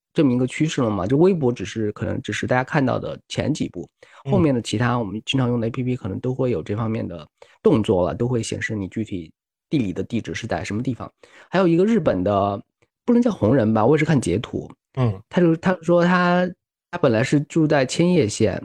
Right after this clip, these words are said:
Speaker 1: 他一直说自己在东京都，
Speaker 2: 嗯。
Speaker 1: 会不会被发现这个轨迹了？然后他后来发微博发现，就是说如果你是在日本的话，就只会显示你在日本，不会显示到日本精度那么高，<laughs> 你不用，
Speaker 2: 嗯。
Speaker 1: 不用担心的那么多。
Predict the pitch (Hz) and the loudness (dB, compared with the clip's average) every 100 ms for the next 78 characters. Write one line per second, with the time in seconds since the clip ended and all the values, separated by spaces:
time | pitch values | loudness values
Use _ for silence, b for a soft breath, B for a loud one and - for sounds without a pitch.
0 | - 156 147 123 139 139 139 101 123 117 | -4 2 4 4 2 2 2 2 2 2
1 | 113 139 143 143 143 139 151 - 139 131 | 0 -2 0 2 2 2 0 0 2 4
2 | 135 127 135 139 135 123 120 101 110 b | 2 2 2 4 4 4 2 0 -4 b
3 | b b 117 95 123 127 120 123 131 135 | b b 2 2 2 2 4 2 4 2
4 | 143 - - 131 117 131 131 123 107 120 | 0 0 2 4 2 2 2 2 2 2
5 | 123 113 113 120 120 127 131 101 - 123 | 4 2 4 2 4 4 4 2 -2 0
6 | 147 220 151 110 110 113 - 98 135 - | 2 4 2 2 2 0 0 0 2 2
7 | 135 - - 110 110 104 - - 135 202 | -2 -2 -2 0 -2 -2 -8 0 2 4
8 | - 107 123 143 156 131 117 - 175 175 | 2 2 2 4 4 2 0 0 2 4
9 | 151 190 196 117 - 127 139 - - 139 | 4 2 2 0 0 0 0 -4 -2 0
10 | 135 190 123 113 104 139 208 170 - 156 | 2 2 2 0 0 0 2 2 0 0
11 | 151 147 123 - 110 | 2 2 2 0 -2